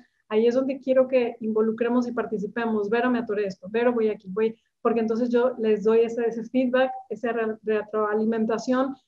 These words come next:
ayuda inclusive a todos los demás para que vean dónde estamos. Eh, es una dinámica muy padre que ya lo vivimos,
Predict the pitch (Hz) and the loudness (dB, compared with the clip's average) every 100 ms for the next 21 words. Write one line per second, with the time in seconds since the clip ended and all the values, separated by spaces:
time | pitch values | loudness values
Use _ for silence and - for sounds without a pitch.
0 | _ _ 220 226 247 254 247 247 220 226 | _ _ 0 4 6 6 6 0 0 2
1 | 226 226 226 226 220 208 208 240 240 220 | 2 2 2 4 2 2 0 -2 -2 -4
2 | 214 220 220 233 226 220 214 - 233 220 | 0 0 0 -2 -2 -2 -2 -4 -2 -2
3 | 196 - _ _ _ - 226 226 240 254 | -4 -10 _ _ _ 0 4 6 4 2
4 | 277 294 294 262 262 269 254 247 262 254 | 0 0 2 2 2 2 4 4 2 2
5 | 240 240 233 220 226 247 220 208 220 220 | 2 2 0 0 0 0 0 0 -2 -4